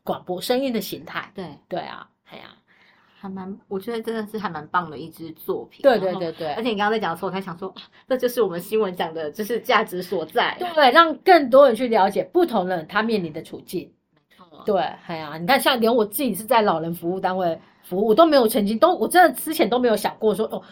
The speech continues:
Speaker 1: 原来拾荒者他们在马路上行走的原因是因为人行道他们根本走不了。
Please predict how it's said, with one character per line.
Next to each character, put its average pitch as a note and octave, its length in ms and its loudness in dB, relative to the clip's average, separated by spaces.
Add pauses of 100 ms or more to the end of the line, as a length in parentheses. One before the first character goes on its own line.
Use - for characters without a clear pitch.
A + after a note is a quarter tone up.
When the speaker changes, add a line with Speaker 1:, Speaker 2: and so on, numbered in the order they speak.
(200)
Speaker 1:
原 G#3+ 200 0
来 F#3+ 300 -2
拾 - 280 -4
荒 G#3+ 240 0
者 G#3 180 -4
他 - 180 -6
们 F#3+ 160 -4
在 G#3 160 0
马 E3+ 220 -8
路 F#3+ 120 -4
上 F#3+ 180 -6
行 E3 200 -10
走 E3+ 120 -6
的 D#3+ 80 -14
原 D#3 280 -10
因 E3 40 -8
是 E3+ 160 -8
因 F#3 140 -6
为 F#3 120 -4
人 F3+ 200 -4
行 F#3+ 160 -10
道 F#3 160 -4
他 G3 80 -4
们 F3 140 -6
根 F#3+ 120 -4
本 D#3+ 120 -6
走 - 160 -14
不 D#3+ 120 -12
了。 D3+ 220 -14